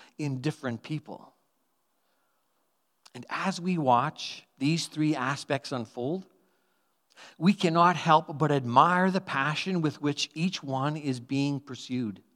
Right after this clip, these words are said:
If you walk or look around and you watch people here at the river engage, you just, you can't help but admire the passion with which they do that. But it is possible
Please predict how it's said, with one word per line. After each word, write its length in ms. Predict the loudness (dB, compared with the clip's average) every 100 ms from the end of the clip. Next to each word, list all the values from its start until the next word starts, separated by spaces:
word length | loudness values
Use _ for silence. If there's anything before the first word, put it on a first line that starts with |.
| _ _ _ _ _
If 180 | -16 -8
you 120 | -2
walk 300 | 4 6 4
or 120 | 0 -8 -12 -2
look 220 | 0 2
around 520 | 2 4 4 2 0 -4 -8 -6
and 140 | 2
you 100 | 4
watch 380 | 6 6 4 -2
people 280 | -6 -4 -4
here 260 | 2 4
at 100 | 4
the 100 | 2
river 320 | 0 2 2 2
engage, 840 | 0 -2 2 4 6 4 0 -8
you 440 | -10 -12 -4 -2 0
just, 320 | 0 -2 -4 -14 -14 _ _
you 100 | -10
can't 280 | -4 -2 0
help 220 | 0 2
but 120 | 2
admire 400 | 2 0 0 2
the 100 | 0
passion 420 | -2 -4 -4 -2 -4
with 180 | -4
which 220 | -4 -6 -4
they 100 | -6
do 200 | -2 -2
that. 280 | -2 -8 -14 _ _ _ _ _ _ _ _ _ _ _ _ _ _ _ _ _ _ 0
But 200 | 0 2
it 140 | 0
is 180 | 0 -2
possible 800 | 0 4 4 2 -4 -4 -6 -10